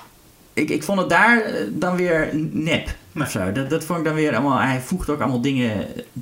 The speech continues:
Speaker 1: toe om het nog enger te maken.
Speaker 2: Nou, gelukkig hoef je het ook niet voor die films op te nemen. Dus,
Speaker 1: Nee,
Speaker 2: eh,
Speaker 1: nee,
Speaker 2: de,
Speaker 1: nee, nee,
Speaker 2: je
Speaker 1: nee.
Speaker 2: mag het opnemen voor de, de versie uit negentien eenenvijftig. En die is, die is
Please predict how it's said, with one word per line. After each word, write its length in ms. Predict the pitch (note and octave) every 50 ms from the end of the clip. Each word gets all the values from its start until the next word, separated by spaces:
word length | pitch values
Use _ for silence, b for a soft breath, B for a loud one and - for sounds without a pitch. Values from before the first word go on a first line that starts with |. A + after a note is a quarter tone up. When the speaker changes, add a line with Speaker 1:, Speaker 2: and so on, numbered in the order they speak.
| - -
Speaker 1:
toe 220 | - - F#3+ G3+ G3
om 100 | E3+ D#3
het 140 | C3+ A#2 -
nog 420 | B2 B2 D3+ G#3 - - - - -
enger 300 | - E3 F#3+ G3 F#3+ F3+
te 100 | - F3+
maken. 440 | E3+ E3+ E3+ F3 F3+ F#3 - A3+ B3 - B B B
Speaker 2:
Nou, 120 | - F#3+
gelukkig 280 | - - D#3+ F3+ F3 -
hoef 100 | D#3+ E3+
je 60 | C#3
het 100 | D3+ D3
ook 60 | C3+
niet 160 | C#3+ D3+ C#3+ -
voor 140 | - C#3
die 100 | C3 C#3
films 260 | C#3 - C3+ B2+ B2+ -
op 140 | D3 C#3+
te 100 | - -
nemen. 380 | E3+ D#3+ E3 F#3 G#3 A#3+ A#3+ -
Dus, 140 | - D3 D#3
Speaker 1:
Nee, 140 | F3+ F#3+ C4
Speaker 2:
eh, 140 | C4 B3+
Speaker 1:
nee, 180 | C4 D4 - -
Speaker 2:
de, 60 | -
Speaker 1:
nee, 220 | C3 A#2+ G#2 D2+ F2+
nee, 100 | G#2+ G2
Speaker 2:
je 60 | -
Speaker 1:
nee. 80 | D3
Speaker 2:
mag 120 | D3 F3+ F#3
het 100 | F#3 F#3
opnemen 320 | G3 F#3+ F#3 F3+ F3 E3+
voor 140 | - E3+ E3
de, 200 | D#3 D#3+ D#3 D3+ D3
de 220 | D3+ D3+ D3+ C#3+ C#3+
versie 300 | - E3+ D#3 D3+ D#3+ D#3
uit 100 | D3 C#3+
negentien 320 | D3 D3 C#3 - - C#3+
eenenvijftig. 640 | - C#3 C#3+ C#3+ - - D3 D#3 F3 F3 - G3+ - -
En 80 | D3+
die 100 | D3+ E3+ G#3
is, 260 | A#3 - - - - -
die 120 | D4 C4
is 400 | C4+ C4 - - - B B B